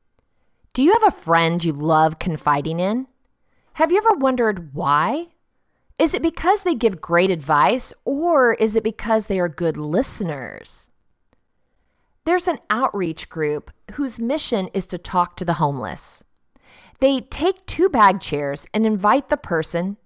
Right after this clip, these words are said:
to have a chat. Being heard is such a powerful and empowering act. Not trying to fix a problem and provide a solution,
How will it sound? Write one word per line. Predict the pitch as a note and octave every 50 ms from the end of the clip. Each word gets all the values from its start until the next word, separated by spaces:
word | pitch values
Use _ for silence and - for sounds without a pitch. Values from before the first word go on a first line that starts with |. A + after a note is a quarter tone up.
| _ _ _
to | - - G4
have | C4 F#3+ E3+ E3 F#3
a | G#3
chat. | - - D#4+ F4 F#4 - - - _ _ _ _ _ _ _ _ _ _ _ _ _ _ _ _ _ _ _
Being | - B3 C4+ D4 D#4 D#4+ D4+
heard | C4 - - G#3+ G#3 F#3 E3 D3+ D3 - - - -
is | G3+ G#3+ G3
such | - - - - C4 B3+ C#4 - - - -
a | G#3 G3+
powerful | F3+ - - - - - A3 A3+ A3 G#3 G3 - - E3+ E3 -
and | - A3+ A#3
empowering | A3 A#3 A#3+ - - G#3+ B3 B3+ C4+ B3+ A#3 G#3+ F#3+ F#3 - -
act. | F3 G3 F3+ C#3 F#2+ - _ - - - _ _ _ _ _ _ _ _ -
Not | D#3 E3 D#3 E3 -
trying | - - A3+ G#3+ A3 A3+
to | A3+
fix | - - - A3+ A#3+ - - -
a | G#3+
problem | - - - G3+ G3 G#3 A3 A#3 A#3+ A3 F3+
and | E3 D#3
provide | - F#3+ E3+ F#3+ F#3 G3+ G3
a | G3
solution, | - - - F#3+ F3+ G3+ B3+ C#4 - - G#3 F3+ F3+